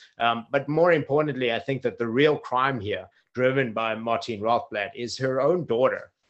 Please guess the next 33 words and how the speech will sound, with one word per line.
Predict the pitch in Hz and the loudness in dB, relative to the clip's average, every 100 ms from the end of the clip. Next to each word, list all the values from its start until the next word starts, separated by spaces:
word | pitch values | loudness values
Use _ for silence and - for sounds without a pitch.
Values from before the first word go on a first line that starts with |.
| _ _ 110 | _ _ -4
Uh, | 107 101 | -2 0
his | 131 139 | 0 2
own | 147 165 | 0 2
daughter | 147 117 110 95 - - _ | 0 2 2 -2 -12 -20 _
had | 139 147 135 - 120 | 4 6 6 2 -8
a | |
syst-, | 110 120 - - | -4 -6 -6 -6
a, | 131 110 110 113 | -2 0 -2 -2
a | 120 | -6
type | - 143 156 139 | -2 2 2 2
of | 123 | -4
pulmonary | - 123 120 117 117 110 | 0 0 2 2 0 -2
fibrosis | 113 107 113 117 107 - | -4 0 0 0 -6 -6
that | 107 - _ _ | -6 -6 _ _
killed, | - 170 147 113 - _ - _ - | 2 4 6 2 -6 _ -20 _ 2
uh, | |
uh, | 117 113 104 - 107 107 101 98 101 | 4 4 0 -6 -2 -2 -2 -4 -2
um, | 101 101 | -2 -6
his | 117 120 | -4 -2
daughter. | 120 156 120 - _ _ - | 4 4 4 0 _ _ -2
And | 131 151 | 2 4
interestingly | 180 180 175 160 156 | 2 2 0 2 2
enough, | 147 156 120 95 - - | 4 4 4 0 -8 -6
and, | 123 123 | -6 -4
and | 127 123 | -6 -2
this | 165 - | -2 -2
is | 143 | -2
how, | 151 139 - 135 | 2 2 0 0
um, | 127 117 - | 0 0 -4
you | 139 | -4
know, | 123 113 - | -2 -2 -2
I | 127 | -4
get, | 135 151 | -2 -6